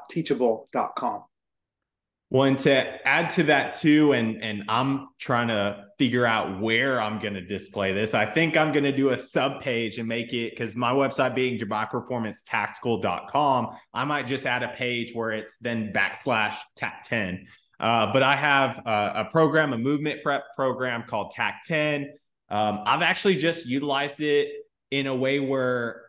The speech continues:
Speaker 2: I go and work with agencies. And the, when we're talking about flexibility and mobility, the, the question is, "Okay, well, what should I do?" And so I just threw together these ten different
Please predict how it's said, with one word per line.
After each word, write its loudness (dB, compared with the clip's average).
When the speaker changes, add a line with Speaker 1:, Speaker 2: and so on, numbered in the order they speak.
Speaker 2:
I 0
go 0
and -4
work -4
with -2
agencies. -6
And 4
the, 2
when 0
we're -2
talking -4
about -2
flexibility -4
and -4
mobility, -2
the, -6
the -6
question -2
is, -2
"Okay, 0
well, 0
what 0
should -4
I -6
do?" -6
And 2
so 6
I 2
just 0
threw 6
together 0
these -6
ten -2
different 0